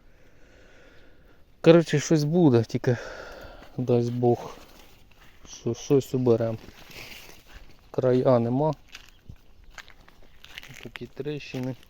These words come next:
І така кукурудза. Тут я вносив теж... Та, оце мікродобриво, тут теж так наче підтягнулась кукурудза.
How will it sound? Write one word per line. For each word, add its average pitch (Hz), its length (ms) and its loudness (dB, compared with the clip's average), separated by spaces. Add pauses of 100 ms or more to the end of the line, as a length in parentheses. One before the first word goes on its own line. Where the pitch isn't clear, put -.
(1500)
І 143 40 -12 (160)
така 123 380 -10
кукурудза. 123 760 -4 (1500)
Тут 135 220 -2
я 127 120 4
вносив 120 460 0
теж... 117 300 -2 (1800)
Та, 143 220 0 (760)
оце 117 340 -8
мікродобриво, 123 920 4 (240)
тут 123 180 -4
теж 120 280 4 (100)
так 110 200 -4
наче 120 280 0
підтягнулась 120 760 2
кукурудза. 117 640 0